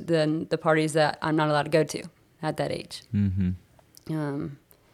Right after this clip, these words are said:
Speaker 1: not exactly sure how she, um,
Speaker 2: She have, like, a history doing dope or something, or she, like, she get, like, delivered out of that at
Speaker 1: she
Speaker 2: some point?
Speaker 1: started, she just started hanging with,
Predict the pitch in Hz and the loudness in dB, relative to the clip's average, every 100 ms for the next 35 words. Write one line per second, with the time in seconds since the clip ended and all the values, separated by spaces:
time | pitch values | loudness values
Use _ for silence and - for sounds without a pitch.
0 | _ _ _ _ _ _ - 185 214 196 | _ _ _ _ _ _ -2 2 2 4
1 | 190 180 160 180 160 170 170 180 175 170 | 2 2 4 4 4 0 -2 0 -2 -2
2 | - - _ _ _ _ _ _ - _ | -6 -14 _ _ _ _ _ _ -20 _
3 | - - 180 - - 151 _ _ _ - | -12 -10 -8 -10 -12 -14 _ _ _ 6
4 | 175 170 92 95 104 - 139 143 139 156 | 8 8 6 6 6 6 8 8 8 6
5 | 151 143 151 151 143 98 90 113 107 101 | 4 4 6 6 8 6 6 6 8 6
6 | - 113 107 - 95 78 80 90 98 90 | 4 6 6 8 6 6 6 8 8 10
7 | 90 95 101 95 - 101 110 110 - 247 | 8 8 8 8 8 8 10 10 8 4
8 | 185 - - 233 220 - 254 247 214 - | -2 -4 -2 0 0 2 4 4 2 -2
9 | 175 208 214 196 190 185 185 - | 0 2 4 4 4 4 2 -8